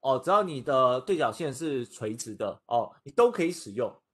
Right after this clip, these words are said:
好不好？就没有限定是哪一个四边形，好不好？可以吗？来到这边，哦，应该都还有 follow 上吼，那我继续往下咯，吼。哎，如果太快什么的，要记得叫我停哦，要不然我就一直写下去了吼。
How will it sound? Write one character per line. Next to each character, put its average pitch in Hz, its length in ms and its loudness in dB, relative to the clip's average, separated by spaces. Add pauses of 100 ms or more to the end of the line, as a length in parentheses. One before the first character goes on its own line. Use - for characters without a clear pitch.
(160)
好 104 60 -6
不 131 80 4
好？ 131 100 4
就 180 140 -4
没 190 100 -4
有 139 100 -2
限 147 240 -6
定 147 140 -10
是 139 120 -14
哪 98 220 -12
一 107 100 -12
个 107 280 -6
四 117 200 -16
边 95 220 -12
形， - 220 -20 (160)
好 110 80 -14
不 127 80 2
好？ - 240 0 (300)
可 131 120 -4
以 135 60 -2
吗？ 120 320 -2 (560)
来 131 180 0
到 185 160 0
这 175 120 0
边， 151 280 2 (140)
哦， 127 440 2
应 131 100 -14
该 139 120 0
都 135 120 0
还 120 160 4
有 117 120 2
follow 117 280 0
上 110 200 -4
吼， 95 200 -6
那 113 460 2
我 113 180 -10
继 135 100 -14
续 143 80 -8
往 113 160 -4
下 127 160 0
咯， 107 320 -2
吼。 110 260 -6 (1040)
哎， 160 120 0
如 196 140 6
果 170 180 8
太 175 240 0
快 170 220 0
什 123 120 -6
么 117 80 -8
的， 127 220 0
要 135 160 0
记 135 160 -8
得 113 180 0
叫 117 180 -2
我 107 60 -2
停 92 240 -14
哦， 90 100 -8
要 107 60 -4
不 117 60 -8
然 113 100 -4
我 104 60 -12
就 110 100 -10
一 95 60 -14
直 101 140 -14
写 85 160 -16
下 82 100 -14
去 90 160 -14
了 67 140 -14
吼。 78 200 -14